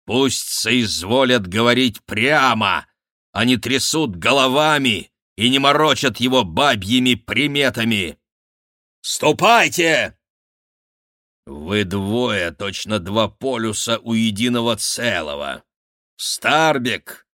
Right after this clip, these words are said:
это Стап наоборот, а Стап — это Старбек. И вдвоем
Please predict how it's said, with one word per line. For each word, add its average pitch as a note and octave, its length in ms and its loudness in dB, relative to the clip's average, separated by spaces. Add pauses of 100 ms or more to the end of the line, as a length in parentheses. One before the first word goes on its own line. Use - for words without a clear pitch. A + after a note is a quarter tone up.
(160)
это G#2 240 -6
Стап C#3 680 -2
наоборот, B2 880 2 (420)
а G#2 140 -4
Стап — - 640 -2
это D3 300 0
Старбек. E2+ 920 -4 (600)
И G#2 140 -2
вдвоем G#2 1000 0